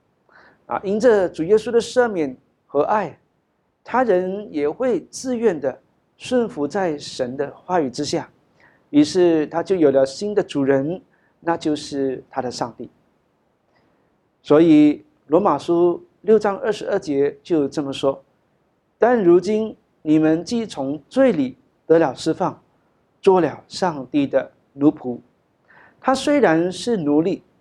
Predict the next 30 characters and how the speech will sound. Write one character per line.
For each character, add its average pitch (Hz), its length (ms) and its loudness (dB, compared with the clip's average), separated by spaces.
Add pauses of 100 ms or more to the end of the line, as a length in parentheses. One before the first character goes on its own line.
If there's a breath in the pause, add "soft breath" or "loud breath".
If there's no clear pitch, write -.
(120)
但 254 260 2
是 247 400 -2 (220)
在 233 260 2
慈 147 320 -6
爱 196 180 0
的 156 240 0 (300)
上 214 320 -2
帝 180 140 -4
之 170 160 -6
下， 156 260 -8 (400)
他 - 140 0
是 - 160 -4
一 220 120 -6
名 143 440 -4
幸 190 460 -6
福 127 280 -8
的 143 200 -2 (320)
奴 127 140 -6
隶。 135 220 -4 (960)
在 165 160 4
神 151 160 0
的 160 100 4
保 127 280 2
护、 - 320 0 (440)
照 220 200 4
顾 214 200 0
之 190 200 -2
下， 185 260 -2 (500)
他 - 160 -2
是 202 540 2